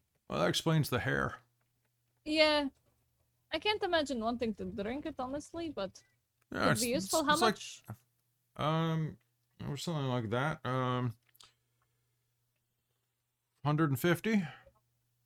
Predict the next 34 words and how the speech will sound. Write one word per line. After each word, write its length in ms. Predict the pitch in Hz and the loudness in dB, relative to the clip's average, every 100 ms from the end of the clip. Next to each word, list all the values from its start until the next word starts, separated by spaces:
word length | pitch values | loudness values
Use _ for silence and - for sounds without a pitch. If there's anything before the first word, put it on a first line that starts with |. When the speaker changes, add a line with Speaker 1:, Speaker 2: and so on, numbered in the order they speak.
| _ _ - | _ _ 0
Speaker 2:
Yeah, 220 | 220 254 | 2 2
I 100 | 494 494 | 0 0
can 140 | 415 | 2
do 100 | 359 | 4
that. 320 | 339 381 - - - | 4 2 0 -18 -8
Speaker 1:
I 100 | - | -4
can 120 | 147 | 2
make 160 | 156 156 | 4 4
a 40 | |
Speaker 2:
No. 80 | - | 4
Speaker 1:
discount 400 | 120 110 120 113 | 4 2 0 0
for 220 | - 117 | -2 0
you. 160 | 117 127 - - _ _ _ _ _ _ _ | 2 0 -4 -20 _ _ _ _ _ _ _
Speaker 2:
Sure. 340 | - 247 370 - _ _ _ - | -4 0 0 -2 _ _ _ -8
How 80 | 262 | -4
much 180 | 294 311 | -4 -2
we 80 | |
talking? 400 | 311 330 359 311 - _ _ _ _ _ _ | 0 0 0 -4 -4 _ _ _ _ _ _
Speaker 1:
Uh, 180 | 85 82 - | -8 -6 0
I 40 | |
mean, 280 | 131 120 101 | 2 4 2
hundred 240 | 120 135 | 2 4
and 100 | 117 | 4
fifty. 340 | 151 156 135 117 | 2 0 0 -2
I 100 | 123 | -2
think 140 | 143 123 | -2 0
normally 420 | 127 131 123 123 | 0 2 2 2
these 160 | 120 | 2
would 100 | 113 | 0
be 80 | 110 | 0
a 60 | 110 | 0
bit 180 | 110 104 | 0 0
higher. 400 | 117 120 123 - _ _ _ _ _ _ _ _ _ | 0 0 -4 -8 _ _ _ _ _ _ _ _ _
Speaker 2:
Sure. 420 | - 233 302 392 | -2 4 4 4